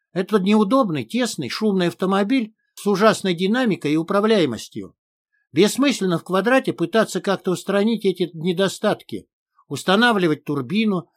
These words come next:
занижать подвеску, ставить пластмассовые бамперы. Зачем? Есть сотни моделей машин, которые едут по асфальту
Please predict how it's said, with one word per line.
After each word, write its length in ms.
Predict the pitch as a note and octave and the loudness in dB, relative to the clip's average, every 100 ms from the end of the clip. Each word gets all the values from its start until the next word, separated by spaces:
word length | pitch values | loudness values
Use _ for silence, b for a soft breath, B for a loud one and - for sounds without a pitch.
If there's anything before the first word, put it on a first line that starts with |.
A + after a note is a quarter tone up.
| b | b
занижать 520 | B2 E3 F3+ A3+ A3 | -2 0 2 2 0
подвеску, 720 | D3+ B2+ C#3+ A3 - F3+ D#3+ - _ _ _ _ _ | -2 -2 0 0 -2 -8 -10 -10 _ _ _ _ _
ставить 400 | - A#3+ A3 - | -2 2 2 2
пластмассовые 720 | E3 F3 E3+ D#3 - B2+ A#2+ | -2 0 0 0 -2 -4 -2
бамперы. 600 | D#3+ G#3 F3+ F3 D3+ - _ - | 0 0 0 -2 -2 -8 _ -2
Зачем? 580 | A#3 B3+ - B2+ F2+ _ _ _ | 0 0 0 -4 -6 _ _ _
Есть 240 | - C4+ - | -2 -2 0
сотни 300 | C4 G#3+ G3+ | -2 0 0
моделей 440 | G3 F#3+ G3+ F3 | 2 2 2 2
машин, 440 | C#3+ C#3 - B3 A#3 | 2 0 -4 -4 -4
которые 440 | F#3 A#3+ A3+ G3+ | -4 0 0 2
едут 300 | G#3 F#3+ F3+ | 0 -2 -4
по 120 | G3+ | -2
асфальту 580 | F#3+ - C4 - A#2 - | -2 -2 -2 -2 -8 -12